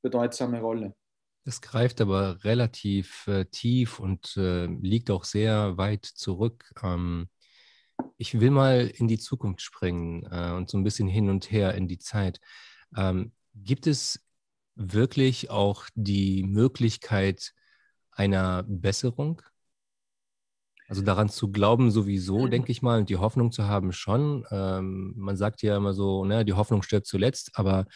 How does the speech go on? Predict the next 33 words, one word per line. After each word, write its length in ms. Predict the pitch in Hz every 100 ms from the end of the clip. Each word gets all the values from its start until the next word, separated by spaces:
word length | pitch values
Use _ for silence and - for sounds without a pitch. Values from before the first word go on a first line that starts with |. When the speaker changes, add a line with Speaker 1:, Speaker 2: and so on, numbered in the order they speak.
| - - - - _
Speaker 2:
wie, 720 | 104 98 110 131 131 120 107 - _ _ _ -
wie 160 | 117 107
realistisch 560 | 104 107 165 - 110
ist 160 | 95 -
das? 240 | 110 120 _ _ _ _ _ _ _ _ _ _ _ - -
Speaker 1:
Ähm, 540 | 143 143 143 139 139 - - _ _ _ - - -
es 160 | 190
ist 100 | 190
ja, 360 | 190 185 175 175 - - _ -
es 140 | 165
ist 100 | 160
ja 100 | 170
interessant, 600 | 160 156 160 156 147 151
wenn 180 | 143 135
man 180 | 131 131
mit 240 | 127 -
Menschen 380 | 131 131 139 143
spricht, 400 | 123 - 143 147
es 200 | 135 -
kommt 240 | - 147 147
ja 60 |
immer 180 | 151 151
sehr 260 | 147 151 147
stark 340 | - 135 131
darauf 300 | 139 127 127
an, 340 | 123 117 131 - _ _ _
was 180 | 131 -
verstehe 320 | 156 - 147
ich 140 | 143
eigentlich, 380 | 123 127 127 127
wenn 140 | 120 123
ich 120 | 120
meine, 520 | 110 110 117 113 110